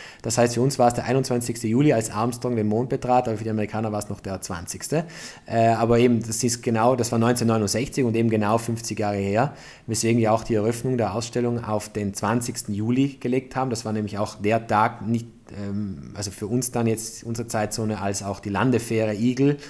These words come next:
äh, auf dem Mond aufgesetzt hat. Man kann es ja, man kann die Missionen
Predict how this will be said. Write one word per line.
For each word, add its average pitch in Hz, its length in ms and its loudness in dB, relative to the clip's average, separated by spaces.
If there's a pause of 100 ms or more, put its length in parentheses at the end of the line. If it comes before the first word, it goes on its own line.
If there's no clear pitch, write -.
(340)
äh, 107 340 -2
auf 113 180 -2
dem 113 140 0
Mond 113 200 0
aufgesetzt 98 560 -4
hat. 85 220 -10
Man 92 80 -6
kann 113 120 -2
es 110 120 -2
ja, 104 100 0
man 98 140 -4
kann 104 200 -4
die 101 140 -2
Missionen 107 1000 0